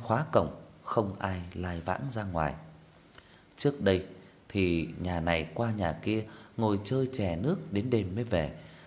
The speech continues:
Trẻ con thì tụ tập chơi đuổi bắt trên đường, náo nhiệt, đông vui vô cùng.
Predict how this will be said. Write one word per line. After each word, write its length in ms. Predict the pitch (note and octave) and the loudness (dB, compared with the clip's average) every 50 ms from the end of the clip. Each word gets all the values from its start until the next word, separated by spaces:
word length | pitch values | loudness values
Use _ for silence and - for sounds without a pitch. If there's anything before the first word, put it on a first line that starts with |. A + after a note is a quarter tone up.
| - - | -4 4
Trẻ 200 | - - - - - | 6 6 6 6 2
con 260 | - B2 B2+ B2 A#2+ A2+ | 2 2 2 2 0 0
thì 160 | A2 G2+ E2+ | 0 0 0
tụ 260 | - - G2 E2 - | 2 2 0 0 0
tập 300 | - - F#2+ F#2 - - - | 4 4 2 2 2 0 0
chơi 220 | - A#2+ A2+ A2 | 2 2 2 2
đuổi 180 | A2+ G#2 D#2+ C#2 | 4 2 2 2
bắt 200 | - - D3+ D#3+ - - | 2 0 0 0 0 0
trên 260 | - - A2+ G#2 G2 | 2 4 4 4 2
đường, 220 | F#2 F#2 E2 D2+ C#2 - - - - - - - | 2 2 2 0 0 -4 -12 -16 -20 -18 -10 -4
náo 240 | - F2 E2+ F#2+ B2+ D3 C#3+ | -2 -2 -2 -2 -2 -2 0
nhiệt, 180 | B2 F#2 D2+ - - - - - - - | 0 0 -2 -2 -6 -16 -18 -18 -6 2
đông 260 | - A2 G2+ F#2+ F#2+ | 4 4 4 4 0
vui 260 | F#2 G2 G#2 G2+ F#2+ F#2 | -2 -2 0 0 0 -2
vô 280 | F#2+ - G2 F#2+ F2 - | -2 -2 -2 -2 -2 -2
cùng. 260 | - F2 D2+ C2 - | -2 -2 -2 -2 -8